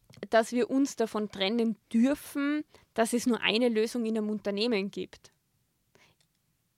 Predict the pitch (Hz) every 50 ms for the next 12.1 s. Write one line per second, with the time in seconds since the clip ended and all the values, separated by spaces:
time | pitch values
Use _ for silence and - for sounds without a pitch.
0 | _ - 254 277 294 302 254 226 214 202 202 202 208 220 233 240 247 247 254 254
1 | - - - - - 208 208 208 208 208 208 208 202 - - _ - - - 214
2 | 208 214 214 202 - - _ - _ _ _ _ _ _ _ _ _ _ _ _
3 | _ _ _ _ _ _ _ _ _ _ _ _ - - 220 208 196 185 208 247
4 | - - - - 262 247 254 262 262 240 - 202 - - 220 214 208 208 - -
5 | _ _ _ - 214 214 214 208 202 208 202 - 202 196 196 196 202 190 - -
6 | 131 175 202 208 220 - 240 226 208 196 185 185 - 208 196 - - 202 196 214
7 | 220 233 233 233 220 214 202 202 202 - - 196 - 196 196 196 - 202 - -
8 | 190 180 - - - - - - 185 - - - 214 220 - 349 _ _ _ _
9 | _ _ _ _ _ _ _ _ _ _ _ _ _ _ - 214 196 190 180 -
10 | 202 202 226 214 247 226 - - - 156 208 - - - 220 - - 208 202 -
11 | 220 208 233 277 - - 233 202 196 202 196 - - - 196 185 180 190 220 254
12 | 233 _